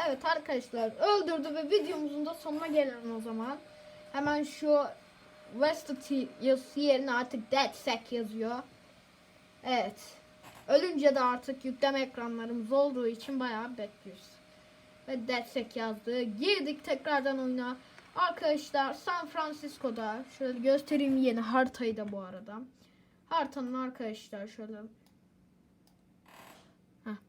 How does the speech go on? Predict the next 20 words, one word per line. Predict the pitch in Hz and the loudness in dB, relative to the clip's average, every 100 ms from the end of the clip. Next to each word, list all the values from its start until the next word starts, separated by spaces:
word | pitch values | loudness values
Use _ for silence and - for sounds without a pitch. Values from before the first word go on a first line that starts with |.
| _ _ _ _ | _ _ _ _
Haritanın | 302 339 302 269 | -2 0 0 -2
zaten | 302 311 277 | -2 -4 -4
ortası | 311 349 294 302 | -6 -4 -6 -8
su. | - - 240 - _ - - _ _ _ _ _ _ _ - | -10 -6 -6 -6 _ -20 -20 _ _ _ _ _ _ _ -16
Silikon | - 320 302 339 339 339 | -8 -6 -4 -4 -2 0
Vadisi, | 320 302 302 - 330 320 - _ _ _ _ _ _ - | 0 0 -8 -14 -16 -16 -20 _ _ _ _ _ _ -14
e, | 226 226 226 226 277 | -8 -6 -6 -8 -6
San | 285 294 | -6 -6
Francisco, | 302 294 302 - 311 - 269 - _ _ - - - - _ | -4 -4 -4 -18 -18 -16 -18 -18 _ _ -20 -20 -20 -20 _
San | - 277 294 | -2 0 0
Francisco, | 311 294 294 294 311 - - 285 302 | -2 -4 -4 -6 -12 -10 -2 0 0
Marin | 262 294 339 320 320 | -2 -4 -4 -6 -8
ve | 370 - - | -8 -8 -6
Oakland'ı | 302 339 - 285 269 254 233 | -4 -4 -6 -4 -4 -4 -4
kaplayan | 302 302 - 254 240 | -4 -4 -4 -6 -4
bu | 233 208 - | -4 -6 2
dev | 277 339 | 2 2
haritamız. | 311 269 233 226 220 262 - _ _ _ _ _ | -2 -4 -4 -8 -8 -8 -14 _ _ _ _ _
Arkadaşlar | 294 320 320 254 254 - 214 | 0 0 0 -4 -4 -10 -10
hep, | 247 330 | -10 -14